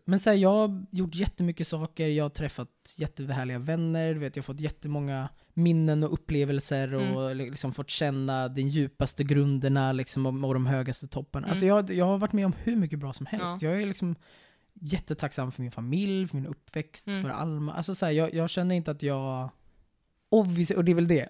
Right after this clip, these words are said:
Speaker 1: obviously vill jag ju leva längre,
Speaker 2: Ja,
Speaker 1: liksom.
Speaker 2: ja.
Speaker 1: Jag har ingen dödslängtan. Jag önskar att jag blev hundra. Men jag känner bara att det är ingenting som liksom håller kvar mig, eller det är ingenting
Speaker 2: Nej.
Speaker 1: som liksom jag måste göra. Jag vill bli pappa, liksom. Jag vill bli lärare som jag pluggar nu.
Speaker 2: Mm.
Speaker 1: Så här, jag vill få barnbarn, jag
Speaker 2: Mm.
Speaker 1: vill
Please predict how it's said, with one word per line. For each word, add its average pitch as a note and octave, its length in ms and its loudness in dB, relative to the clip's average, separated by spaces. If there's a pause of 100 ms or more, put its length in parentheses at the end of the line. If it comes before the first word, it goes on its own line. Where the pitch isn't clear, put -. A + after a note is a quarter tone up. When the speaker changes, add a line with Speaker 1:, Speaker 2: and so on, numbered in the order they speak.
(120)
Speaker 1:
obviously E3+ 560 6
vill D3+ 420 4
jag B2 120 2
ju A#2+ 120 -2
leva B2 280 -2
längre, G#3+ 120 4
Speaker 2:
Ja, G3+ 440 4
Speaker 1:
liksom. E3 240 0
Speaker 2:
ja. E3 100 -6
Speaker 1:
Jag C#3+ 120 4
har D3+ 60 6
ingen C#3 200 0
dödslängtan. D3+ 800 -2
Jag C#3+ 220 2
önskar D#3+ 240 -2
att F3 100 -4
jag C3+ 80 -2
blev A2 160 -6
hundra. B2+ 340 -8 (720)
Men F3 160 4
jag F#3+ 80 6
känner F#3+ 280 2
bara F3+ 160 2
att F3+ 200 -8
det F3 140 -2
är G3 40 4
ingenting E3+ 420 2
som D#3+ 200 -2
liksom D3+ 280 -2
håller D3+ 220 0
kvar E3+ 500 -2
mig, C#3 200 -8
eller D#3 100 0
det D#3+ 100 -2
är - 20 2
ingenting E3 300 -2
Speaker 2:
Nej. F3+ 120 0
Speaker 1:
som D#3 200 -6
liksom C#3+ 260 -6
jag C3+ 340 -4 (580)
måste D3 640 -2
göra. F#3 300 -4
Jag C#3+ 140 0
vill F#3 300 2
bli D3+ 140 0
pappa, - 580 -8
liksom. B2+ 280 -8
Jag C#3 100 0
vill F3 160 2
bli D3+ 120 0
lärare B2 400 0
som B2+ 140 -6
jag B2+ 100 -6
pluggar C3 320 -6
nu. B2+ 120 -6
Speaker 2:
Mm. F#3+ 160 -2
Speaker 1:
Så - 120 -12
här, - 60 -8
jag C#3 160 -2
vill C#3+ 140 0
få C3+ 140 -4
barnbarn, B2+ 840 -6
jag C3 120 -4
Speaker 2:
Mm. B2+ 160 -4
Speaker 1:
vill B2+ 240 -6